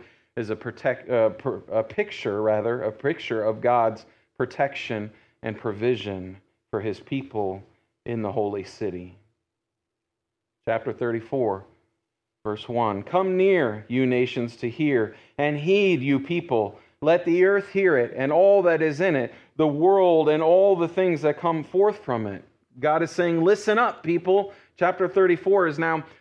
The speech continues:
moving from just the judgment of Assyria to moving to the judgment of the world, that judgment that will come, that we are still waiting for,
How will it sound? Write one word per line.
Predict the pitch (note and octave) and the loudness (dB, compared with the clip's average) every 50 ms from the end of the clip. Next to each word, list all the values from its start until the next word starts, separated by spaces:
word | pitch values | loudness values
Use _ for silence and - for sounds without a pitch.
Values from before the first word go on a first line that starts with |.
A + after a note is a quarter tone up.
| _ | _
moving | - D#3+ F3+ G3 F#3+ F#3 F3 | 2 4 4 4 4 2 2
from | - - D#3+ D#3 | 0 0 -2 0
just | C3 D3+ F#3+ F#3+ F#3+ - | 2 2 2 2 2 0
the | D#3+ D#3+ | -4 -2
judgment | C#3 C#3 F3+ F#3 F#3+ D#3+ D#3+ E3+ E3 D#3 | 0 2 2 2 2 2 0 -2 0 0
of | C#3 C3+ | 0 0
Assyria | D3 C#3 - - G3+ A#3+ A3+ G#3+ F3+ D#3+ - | -2 -2 0 -2 0 2 2 2 2 2 0
to | - D#3+ D#3 | 0 0 0
moving | D#3+ E3 F3+ F#3 F3 F3 E3+ D#3+ | 2 4 4 4 4 2 -2 -2
to | - E3 | -2 -2
the | C#3+ B2+ B2+ | 0 0 -2
judgment | A#2 G#2+ D3 E3+ F#3+ F#3+ E3 D#3+ E3+ D3+ D3+ C#3 | -2 0 0 0 0 0 -2 -4 -4 -4 -2 -2
of | D3 D3 B2 | -2 -2 -2
the | B2+ B2+ | -2 -2
world, | C3 D3+ F3 F#3 F3+ F3 D#3 D3 - - - - - - | 0 2 2 4 4 4 2 0 -2 -8 -18 -20 -8 -2
that | - D#3 D3 - | -2 -2 0 2
judgment | E3 F#3 F#3 D#3 C#3+ E3 E3 D3 - | 2 2 2 2 0 -2 -2 0 2
that | D3+ C#3+ C#3 | 0 0 2
will | C#3 C#3+ E3+ F#3 G#3 G3 | 2 4 4 6 4 4
come, | G3 - E3+ D3 C#3+ C#3+ D3 | 0 0 -2 0 0 2 2
that | C#3+ C#3+ C#3+ | 0 0 0
we | E3+ F#3+ G#3 | 0 0 2
are | G3+ E3+ C#3+ | 2 2 0
still | - - - D3+ C#3+ | -2 -2 -2 0 0
waiting | C#3 C#3+ C#3 C#3 C3+ C3 C3 | 2 2 2 2 2 0 -4
for, | C3 - C3+ C3 B2+ | -2 0 0 0 0